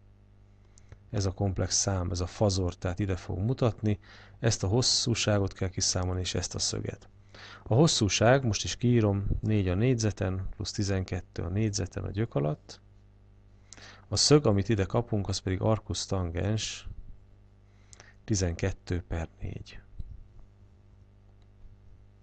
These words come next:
Tehát négy a négyzeten, ö, plusz tizenkettő a négyzeten,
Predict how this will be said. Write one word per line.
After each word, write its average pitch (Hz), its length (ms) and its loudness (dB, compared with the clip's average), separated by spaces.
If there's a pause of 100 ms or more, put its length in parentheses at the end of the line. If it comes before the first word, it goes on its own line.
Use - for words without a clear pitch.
(2000)
Tehát 98 200 -4
négy 113 280 6
a 90 60 2
négyzeten, 101 760 0 (1800)
ö, 87 140 -10 (160)
plusz - 560 -2 (600)
tizenkettő 95 760 -2
a 92 60 -2
négyzeten, 101 880 -2